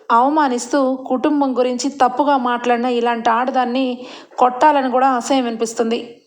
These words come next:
దయచేసి ఈ అమ్మాయితో నాకు డైవర్స్ అయితే ఖచ్చితంగా నాకు కావాల్సిందే"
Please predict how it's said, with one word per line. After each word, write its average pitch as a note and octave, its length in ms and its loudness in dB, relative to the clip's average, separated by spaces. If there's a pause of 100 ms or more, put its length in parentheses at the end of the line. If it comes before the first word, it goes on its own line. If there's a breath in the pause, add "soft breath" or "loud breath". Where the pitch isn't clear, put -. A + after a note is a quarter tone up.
(320)
దయచేసి A#3 720 0 (360 loud breath)
ఈ A#3+ 140 0
అమ్మాయితో C4 460 0
నాకు A#3+ 300 -2
డైవర్స్ B3+ 460 2
అయితే A#3+ 440 0 (400 loud breath)
ఖచ్చితంగా C4 480 0
నాకు B3 260 -2
కావాల్సిందే" A#3 840 -2